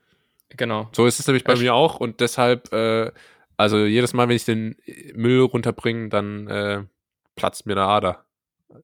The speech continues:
Speaker 1: Ja, aber was ich irgendwann mal machen möchte, wenn ich irgendwann umziehe, werde ich, glaub ich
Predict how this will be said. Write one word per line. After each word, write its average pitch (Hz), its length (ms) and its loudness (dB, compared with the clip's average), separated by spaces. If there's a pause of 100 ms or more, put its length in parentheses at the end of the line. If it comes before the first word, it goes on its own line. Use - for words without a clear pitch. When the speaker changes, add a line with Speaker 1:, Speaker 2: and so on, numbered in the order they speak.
(380)
Speaker 1:
Ja, 113 160 -2 (300)
aber 131 300 0
was 147 160 -4
ich 190 120 -4
irgendwann 170 280 0
mal 139 240 -2
machen 160 280 -4
möchte, 127 220 -6
wenn 147 100 0
ich 160 120 -6
irgendwann 135 520 -4
umziehe, 151 540 -4
werde 143 140 0
ich, 143 100 -8
glaub 143 160 -4
ich 143 80 -12